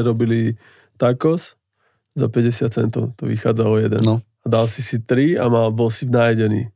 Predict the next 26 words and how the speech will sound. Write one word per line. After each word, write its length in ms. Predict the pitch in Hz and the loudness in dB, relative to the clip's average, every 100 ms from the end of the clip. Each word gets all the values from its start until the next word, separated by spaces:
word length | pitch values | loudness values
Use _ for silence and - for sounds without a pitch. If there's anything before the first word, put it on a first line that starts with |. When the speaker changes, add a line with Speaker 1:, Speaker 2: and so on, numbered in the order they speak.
| _ - | _ -6
Speaker 1:
A 160 | 113 | -2
hlavne 320 | 117 120 117 | 2 2 4
ráno 240 | 113 117 113 | 4 2 2
si 160 | 110 | -2
sa 80 | 117 | -2
zobudil, 400 | 104 113 110 101 | 0 2 0 0
nič 160 | 104 104 | 0 -2
ti 160 | 101 | -4
nebolo. 320 | 101 92 90 - _ _ _ - - - | -2 -2 -4 -8 _ _ _ -20 -20 -6
To 80 | 110 | 0
bolo 160 | 107 | 2
na 160 | 104 104 | 2 0
tom 160 | 113 113 | -4 -6
super. 400 | 113 113 - - _ | -6 -6 -8 -10 _
Speaker 2:
Alebo 240 | 120 113 127 | 0 2 2
keď 160 | 120 | 2
si 160 | 110 110 | 2 2
sa 160 | 120 110 107 104 101 101 | 2 2 2 2 0 -2
v 220 | - - - | -6 -14 -4
Tulume 400 | 117 117 117 113 | 0 2 4 2
vracal 640 | 110 107 113 107 107 107 _ - - - _ _ 294 - | 2 0 0 0 0 -2 _ -20 -20 -20 _ _ -20 -4
o 320 | 117 110 110 | 0 2 4
druhej 320 | 123 120 113 | 4 4 4
ráno 320 | 113 113 110 | 4 2 0
z 40 | - | 0
party, 460 | 110 117 104 117 | 0 0 2 2